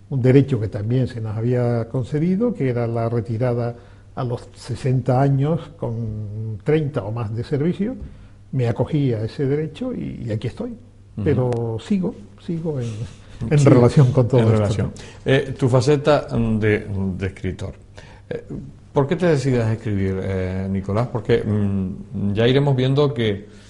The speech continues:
Speaker 2: es extensa, y además sobre todo en diferentes campos dentro de la literatura. Eh, ¿por qué te decides a escribir? Eh, ¿y cuál es tu primer libro y, y, y por qué,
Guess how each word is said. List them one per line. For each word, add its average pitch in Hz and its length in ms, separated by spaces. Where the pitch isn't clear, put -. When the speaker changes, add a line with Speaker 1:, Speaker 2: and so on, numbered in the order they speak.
Speaker 2:
es 101 120
extensa, 151 720
y - 40
además 135 200
sobre 139 160
todo 151 140
en 135 40
diferentes 127 520
campos 113 460
dentro 107 360
de 98 60
la 98 100
literatura. 98 640
Eh, - 260
¿por 117 140
qué 175 100
te 185 120
decides 110 340
a 101 60
escribir? 95 420
Eh, 107 160
¿y 120 120
cuál 151 220
es 151 80
tu 120 120
primer 110 300
libro 120 320
y, 117 120
y, 107 500
y 104 40
por 104 340
qué, 107 540